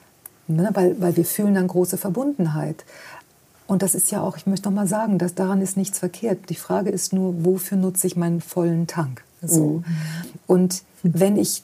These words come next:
Speaker 1: das nutze, um von meinen schwierigen Emotionen wegzukommen, dann bin ich immer noch auf der Flucht.
Speaker 2: Ja, und sie holen einen eben irgendwann dann wieder
Speaker 1: Zu-,
Speaker 2: ein.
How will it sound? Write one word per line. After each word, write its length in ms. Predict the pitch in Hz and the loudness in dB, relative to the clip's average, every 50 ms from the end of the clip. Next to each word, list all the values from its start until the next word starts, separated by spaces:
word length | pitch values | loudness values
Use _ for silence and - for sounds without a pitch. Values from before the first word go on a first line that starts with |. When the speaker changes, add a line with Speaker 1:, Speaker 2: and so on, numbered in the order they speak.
| _ _ | _ _
Speaker 1:
das 220 | - 185 180 - - | -2 0 0 2 2
nutze, 420 | 202 240 285 - - - - - | 0 0 0 0 0 0 0 0
um 200 | - 185 185 180 180 | 0 0 0 0 0
von 260 | - 190 175 175 170 | 0 0 2 2 2
meinen 380 | 170 165 165 165 165 165 180 - | 2 2 2 2 2 0 0 -2
schwierigen 500 | - - - 214 226 247 233 226 190 196 | -4 -4 -2 0 0 0 0 0 0 0
Emotionen 640 | - 180 180 175 - - - 165 156 156 156 131 | 0 0 0 0 -2 -2 0 0 0 0 -2 0
wegzukommen, 920 | - 233 294 285 - - - - 165 - - - 151 147 143 - 151 143 139 _ _ _ _ _ _ _ _ _ _ _ _ _ _ _ | 0 -2 -2 -2 -2 -2 -2 -2 -2 -4 -6 -6 -4 -4 -4 -4 -6 -8 -10 _ _ _ _ _ _ _ _ _ _ _ _ _ _ _
dann 220 | - 175 170 180 175 | 0 2 2 4 4
bin 180 | 185 185 202 | 4 4 2
ich 140 | 226 226 - | 2 -2 -2
immer 220 | - 180 185 190 | 0 2 2 2
noch 160 | 185 170 160 - | 2 0 -2 -2
auf 180 | 165 165 - | -4 -6 -6
der 100 | - - | -6 -6
Flucht. 460 | - - - 302 254 - - - - _ _ _ _ _ _ _ _ _ - | -6 -4 -4 -4 -4 -6 -8 -16 -20 _ _ _ _ _ _ _ _ _ -12
Speaker 2:
Ja, 200 | 185 - 165 151 | -8 -4 -2 -2
und 160 | 139 151 156 147 | -2 -2 -2 -2
sie 100 | - 160 | -2 0
holen 200 | 139 170 160 151 | 2 4 4 4
einen 160 | 147 156 156 | 4 4 4
eben 200 | 160 156 156 156 | 4 4 4 4
irgendwann 360 | - 156 156 165 165 160 151 | 4 4 4 4 4 4 4
dann 240 | 151 156 156 160 147 | 4 4 4 4 6
wieder 240 | 170 170 151 143 - | 4 4 4 4 2
Speaker 1:
Zu-, 40 | - | 2
Speaker 2:
ein. 280 | 143 143 139 139 135 | 2 2 2 2 0